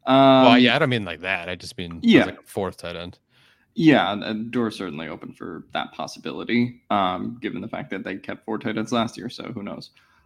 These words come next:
Speaker 1: Um, not, not a whole lot, I guess, to say other than the,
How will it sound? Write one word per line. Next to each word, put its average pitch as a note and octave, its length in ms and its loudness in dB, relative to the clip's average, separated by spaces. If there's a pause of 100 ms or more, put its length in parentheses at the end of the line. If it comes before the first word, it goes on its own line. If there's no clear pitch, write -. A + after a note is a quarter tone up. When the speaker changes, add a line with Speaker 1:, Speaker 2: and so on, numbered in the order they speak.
(100)
Speaker 1:
Um, A2+ 880 2 (540)
not, F3 600 -6
not D3+ 240 -2
a C#3+ 60 0
whole C#3+ 200 -4
lot, C#3 200 0
I C#3+ 60 -2
guess, C#3+ 240 -4
to C#3+ 100 -4
say C3+ 560 2
other A#2 280 2
than G#2 600 -2
the, F#2+ 300 -10